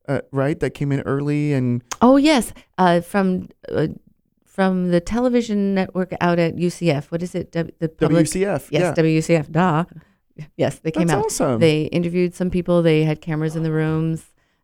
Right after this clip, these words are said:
Speaker 2: Uh, that was very nice.
Speaker 1: What food trucks are out there this week?
Speaker 2: That food trucks. Do you know what? I never went out. Uh, Jason's room just had people in it. And that night goes by so quickly because it's like, "Oh, hi, come in." And then you're off to another person's world that they're sharing with you.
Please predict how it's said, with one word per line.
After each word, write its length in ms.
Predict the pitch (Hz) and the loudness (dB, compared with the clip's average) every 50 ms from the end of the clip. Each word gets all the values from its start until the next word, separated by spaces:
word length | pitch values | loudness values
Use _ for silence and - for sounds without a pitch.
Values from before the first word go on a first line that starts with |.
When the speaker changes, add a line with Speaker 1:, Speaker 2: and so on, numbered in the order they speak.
| _ - | _ -8
Speaker 2:
Uh, 260 | 147 143 143 143 - - | -4 -4 -4 -4 -4 -6
that 180 | - - - - | -8 -8 -6 -6
was 120 | 160 160 | -6 -6
very 180 | 180 180 196 208 | -4 -4 -2 -2
nice. 160 | 247 330 370 | -2 0 0
Speaker 1:
What 100 | 156 151 | -2 -2
food 260 | 151 - 151 151 139 | -2 -4 -4 -4 -4
trucks 320 | - - 135 123 - - - | -2 -4 -6 -6 -6 -6 -6
are 80 | 117 113 | -4 -4
out 160 | 110 107 - | -4 -4 -4
there 140 | 117 110 110 | -6 -6 -6
this 220 | - 107 - - | -6 -10 -12 -10
week? 260 | 107 107 - _ _ _ _ - | -10 -10 -10 _ _ _ _ -14
Speaker 2:
That 260 | 208 240 320 - _ - | -12 -12 -12 -12 _ -6
food 160 | 233 233 226 | -6 -6 -6
trucks. 300 | - - 175 175 175 _ | -4 -6 -6 -6 -8 _
Do 120 | _ - 233 | _ -4 -2
you 60 | 262 | -2
know 120 | 285 285 | 0 0
what? 140 | 277 302 302 | -2 -2 -4
I 120 | - 185 185 | -2 0 0
never 340 | 180 175 175 175 175 202 196 | 2 4 2 2 2 0 0
went 240 | 180 180 170 127 | 0 0 -2 0
out. 300 | 143 151 139 165 190 - _ _ _ _ _ - | 0 0 0 0 -2 -6 _ _ _ _ _ -4
Uh, 140 | - - - | -4 -2 -2
Jason's 400 | 165 - 185 185 - 202 202 190 | 0 0 0 0 0 -4 -6 -2
room 220 | 185 180 180 180 175 | 0 0 0 0 -2
just 200 | - 180 - - | -4 -6 -8 -4
had 180 | 170 175 165 | -4 -4 -4
people 340 | - - 165 - - 170 175 | -4 -8 -8 -6 -4 -2 -2
in 100 | 190 202 | 0 0
it. 160 | 220 214 - - | -2 -4 -2 -2
And 120 | 185 185 190 | 0 0 2
that 160 | 208 214 - | 0 0 0
night 180 | - 208 196 202 | 0 -2 -2 0
goes 180 | - 175 170 | -2 -4 -2
by 140 | - 170 170 | 0 -2 -2
so 180 | 165 - 190 190 | 0 0 -4 -4
quickly 400 | - - 190 - 196 190 190 190 | -4 -6 -8 -2 0 2 2 2
because 380 | 175 175 - - 175 165 170 | 2 -2 -4 -4 -4 -2 -2
it's 200 | 160 160 - - | -4 -6 -6 -6
like, 260 | 175 165 165 170 - - - - - - - - | -4 -4 -4 -4 -6 -18 -20 -20 -20 -20 -10 -2
"Oh, 160 | 320 359 339 | 0 2 2
hi, 200 | 277 277 320 320 | 2 2 0 -2
come 180 | 302 - 269 269 | 0 0 2 2
in." 140 | 294 302 269 | 4 4 4
And 160 | 233 196 185 | 4 4 4
then 160 | 175 175 175 | 4 2 2
you're 200 | 175 170 165 165 | 2 2 2 2
off 180 | 160 170 170 - | 2 0 -2 -4
to 120 | - 175 | -4 -2
another 340 | 165 165 160 151 165 160 156 | 0 0 2 2 4 2 2
person's 400 | 156 - - 160 160 160 165 156 | 0 0 0 0 0 0 -2 -2
world 320 | 151 139 143 147 147 151 147 | 0 2 2 2 2 2 2
that 140 | 151 151 - | 0 0 0
they're 100 | 147 143 | -2 -4
sharing 300 | - - 147 151 147 147 | -2 -4 -4 -2 -2 -2
with 120 | 151 - | -4 -2
you. 120 | 160 165 | 0 0